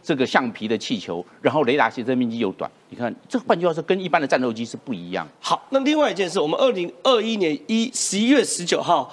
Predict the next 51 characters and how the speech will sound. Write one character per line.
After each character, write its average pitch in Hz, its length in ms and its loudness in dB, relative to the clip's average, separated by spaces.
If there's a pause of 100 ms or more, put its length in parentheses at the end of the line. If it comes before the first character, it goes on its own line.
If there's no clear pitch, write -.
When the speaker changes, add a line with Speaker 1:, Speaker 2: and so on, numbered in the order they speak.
(160)
Speaker 2:
航 190 240 2
空 262 240 4
摄 254 200 4
影 156 100 0
师 156 80 -10
在 185 140 2
内 208 200 0
华 143 280 0
达 147 360 2 (200)
的 196 160 4
空 220 280 -2
军 220 160 -4
基 196 160 -4
地 190 140 -2
拍 175 240 2
摄 190 100 -2
到 185 140 2
一 165 80 -6
架 185 180 4 (300)
很 185 460 0
独 208 260 2
特 262 160 4
的 - 60 2
Speaker 1:
对。 247 260 6
Speaker 2:
F 220 160 0
二 240 80 4
十 214 160 2
二， 214 100 2 (360)
这 349 100 0
个 339 100 2
上 311 220 4
面 302 180 2 (140)
我， 226 180 4 (280)
我， 220 180 6
我， 226 240 4
我 208 200 4
外 311 220 6
行 156 220 -2
人 147 160 0
呐， 143 180 0 (280)
看 339 180 4
起 254 80 2
来 190 80 4
有 214 100 6
点 196 140 2
像 214 160 2
是 202 160 -2
这 190 140 0
个 180 100 0
补 151 240 -6
丁， 226 260 0